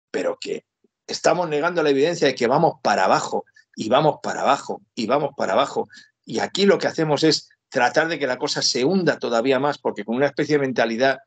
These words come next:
pseudosocialista o pseudocomunista, lo que quieren no es estar como el Madrid, quieren que el Madrid esté como ellos. O sea, e-, ellos no quieren buscar una solución para tirar hacia adelante. Dicen, "No, no,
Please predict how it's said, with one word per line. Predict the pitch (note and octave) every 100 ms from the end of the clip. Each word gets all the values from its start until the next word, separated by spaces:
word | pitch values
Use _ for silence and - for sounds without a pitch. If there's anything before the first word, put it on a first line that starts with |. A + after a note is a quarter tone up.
| _ _ _ - _
pseudosocialista | - D#3 C#3 C3 A#2 A#2 - A#2 D#3 - D3
o |
pseudocomunista, | D3+ C#3 B2+ B2+ B2 C3+ C#3 - D#3+ - _ _ -
lo | G#2+ G#2+
que | A2+
quieren | - F3 F#3 F3 -
no | C3 C#3 G#3
es | -
estar | D#3+ - E3+
como | D3 C#3+ C#3
el |
Madrid, | B2+ F3 D#3+ - _ _ _ -
quieren | E3+ G#3
que | G3+
el | D#3
Madrid | C#3 C#3 F3+
esté | - D3
como | B2+ G#2 F#2
ellos. | - G2 - _ _ _ _ _ _ -
O |
sea, | - A2+ - _
e-, | - - G3+ - - -
ellos | A3 C4 B3+
no | G#3 G3+
quieren | G3+ F3
buscar | D#3 D3 F3+
una | E3 D#3
solución | - D3 C#3 C3+ E3+ D3+
para | C#3+ C3+
tirar | - C#3 C#3
hacia | B2+ B2
adelante. | G#2+ G2 G2 G2+
Dicen, | A#2+
"No, | C#3+
no, | D3 C#3 -